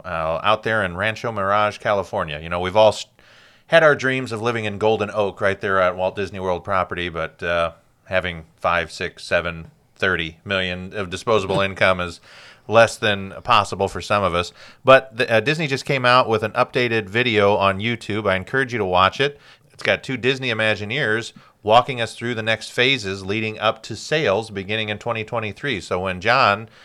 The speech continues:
Speaker 1: decides to buy his California home, we should expect an invitation. But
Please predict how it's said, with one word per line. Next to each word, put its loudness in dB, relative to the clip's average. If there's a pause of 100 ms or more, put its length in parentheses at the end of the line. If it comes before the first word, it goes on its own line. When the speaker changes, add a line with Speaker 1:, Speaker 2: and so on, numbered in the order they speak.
(140)
Speaker 1:
decides 0
to -6
buy 0
his -4
California 0
home, -4
we -8
should -2
expect 0 (340)
an -6
invitation. -2
But 2